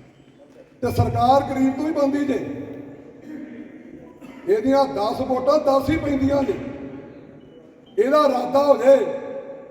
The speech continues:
ਜਿਹਨੇ ਰਾਤੋਂ ਦਿਨ ਝਾੜੂ ਚੜਾਤਾ, ਹੁਣ ਇਹਨਾਂ ਦਾ ਇਰਾਦਾ ਆਇਆ, ਵੇਖੋ ਝਾੜੂ ਡਿੱਗਦਾ ਕਿਸ ਤਰ੍ਹਾਂ ਹੁੰਦਾ।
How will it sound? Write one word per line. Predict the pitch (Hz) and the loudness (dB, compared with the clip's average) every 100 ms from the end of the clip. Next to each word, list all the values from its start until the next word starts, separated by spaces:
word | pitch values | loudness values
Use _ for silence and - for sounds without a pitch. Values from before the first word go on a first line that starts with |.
| - | -14
ਜਿਹਨੇ | - 247 254 | -10 -6 -4
ਰਾਤੋਂ | 240 240 247 | -4 -2 -2
ਦਿਨ | 254 262 | 0 0
ਝਾੜੂ | 254 247 190 | 0 -2 -2
ਚੜਾਤਾ, | 247 247 240 247 254 | -4 0 0 0 -2
ਹੁਣ | 262 240 | -2 -4
ਇਹਨਾਂ | 254 254 | -4 -2
ਦਾ | 254 | -2
ਇਰਾਦਾ | 240 208 262 | -2 -2 -2
ਆਇਆ, | 254 285 | 2 2
ਵੇਖੋ | 285 262 262 | 2 2 0
ਝਾੜੂ | 269 214 | 0 -2
ਡਿੱਗਦਾ | 202 190 220 | -4 -4 -4
ਕਿਸ | 208 | -6
ਤਰ੍ਹਾਂ | - 208 | -6 -6
ਹੁੰਦਾ। | 190 123 | -6 -8